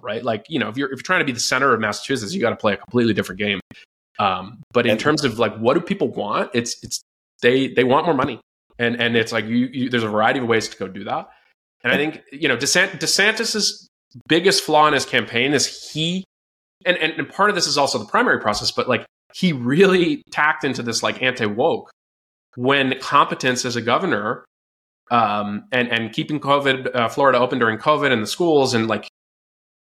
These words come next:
Speaker 1: I, I think that would have just been a way stronger platform. I mean, par-, ar-, arguably Nikki Haley is the, the reason she's done as well is she kind of represents that, like,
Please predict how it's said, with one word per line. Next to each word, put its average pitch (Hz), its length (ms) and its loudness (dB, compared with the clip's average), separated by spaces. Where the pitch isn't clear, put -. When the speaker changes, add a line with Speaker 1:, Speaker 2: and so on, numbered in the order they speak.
Speaker 1:
I, 135 240 -4
I 147 80 4
think 175 140 2
that 143 100 2
would 139 80 2
have 131 80 -2
just 127 140 -6
been 131 120 4
a 107 220 -4
way 139 440 4
stronger 107 640 0
platform. - 380 -2
I 127 60 -2
mean, 131 200 2
par-, 147 180 2
ar-, 147 300 4
arguably 139 260 2
Nikki 127 260 2
Haley 135 360 4
is 110 160 -2
the, 113 240 0
the 113 200 -2
reason 131 420 2
she's 117 240 0
done 113 180 2
as 107 140 -2
well 135 320 4
is 110 80 -2
she 110 160 -2
kind 131 300 0
of 120 100 -2
represents 117 600 0
that, 104 240 -4
like, 104 280 -8